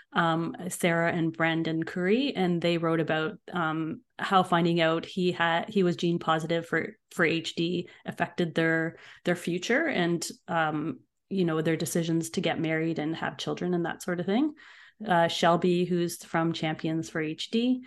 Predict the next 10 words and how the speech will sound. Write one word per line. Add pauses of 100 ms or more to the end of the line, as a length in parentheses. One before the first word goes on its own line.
(420)
Uh,
Erin
Price
is
another
writer
from
the
United
States.